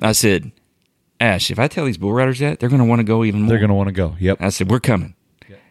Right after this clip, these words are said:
Speaker 1: I said, "Just give me the address." He goes, "All right." So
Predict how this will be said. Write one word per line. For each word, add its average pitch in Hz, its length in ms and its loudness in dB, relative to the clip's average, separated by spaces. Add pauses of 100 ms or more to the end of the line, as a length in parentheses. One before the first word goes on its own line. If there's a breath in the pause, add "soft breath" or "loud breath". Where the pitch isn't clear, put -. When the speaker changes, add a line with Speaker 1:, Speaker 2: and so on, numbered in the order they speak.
(240 loud breath)
Speaker 1:
I 92 40 -2
said, 92 200 -4
"Just - 160 -6
give 131 120 2
me 127 60 4
the 107 100 2
address." 90 480 -6 (160)
He 90 100 -8
goes, 90 240 -8
"All 80 200 0
right." 127 300 -2 (420 soft breath)
So 117 460 0